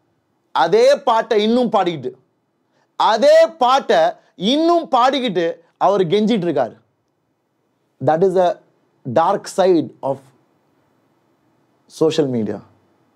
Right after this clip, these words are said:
It is very cruel. It is not easy. So, இப்போ நான் என்ன சொல்றேன்னா,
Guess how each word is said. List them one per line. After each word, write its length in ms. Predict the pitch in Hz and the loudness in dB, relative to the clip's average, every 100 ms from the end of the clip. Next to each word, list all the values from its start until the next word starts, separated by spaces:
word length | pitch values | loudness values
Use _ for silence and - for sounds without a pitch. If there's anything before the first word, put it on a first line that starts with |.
| _ 127 | _ -2
It 100 | 127 | -2
is 160 | 117 | 0
very 260 | 147 175 170 165 | 0 0 -2 0
cruel. 360 | 156 131 104 - _ | 2 0 -2 -14 _
It 60 | 123 | -6
is 140 | 123 | -2
not 160 | 151 147 | -2 -2
easy. 300 | 131 117 110 - _ _ _ _ _ _ _ _ | -2 -2 -6 -12 _ _ _ _ _ _ _ _
So, 440 | - 240 208 254 - _ _ | -2 0 2 0 -4 _ _
இப்போ 720 | 202 277 - 370 294 226 - _ _ _ _ _ | -2 -2 0 2 4 2 -6 _ _ _ _ _
நான் 300 | 185 240 294 | 0 0 2
என்ன 140 | 320 | 0
சொல்றேன்னா, 480 | 311 240 185 190 | 0 -2 0 0